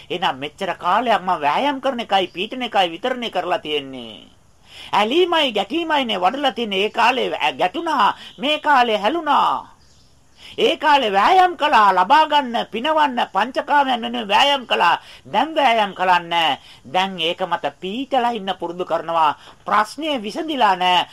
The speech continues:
ප්‍රශ්නයේ ස්වභාවය වෙනස් වෙලා තිනවා. එදා ගැටුණා, කෙලෙස් ඇති වුණා.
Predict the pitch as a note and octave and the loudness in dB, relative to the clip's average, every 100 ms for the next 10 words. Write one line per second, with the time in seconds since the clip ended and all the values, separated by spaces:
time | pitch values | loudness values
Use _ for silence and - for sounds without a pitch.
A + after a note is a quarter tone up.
0 | - - G3 F#3+ - C4 C4+ G#3+ - F#3+ | -14 -6 0 2 0 -4 -4 -4 -6 -2
1 | G3+ G#3+ C#4 D4+ B3 A3+ G3+ - F3+ E3+ | 2 4 2 0 -2 0 -2 0 2 2
2 | E3+ E3 D#3 C#3+ - - - G3 A3+ A#3+ | 0 -2 0 0 -2 -8 -6 -2 2 4
3 | G#3 F#3+ - C4 G#3+ G3 - G3+ C#4+ - | 4 0 -2 0 2 2 0 -2 -2 -2
4 | G3+ F3+ G#3+ F#3+ F3+ C#3+ | -4 -4 -4 -2 0 0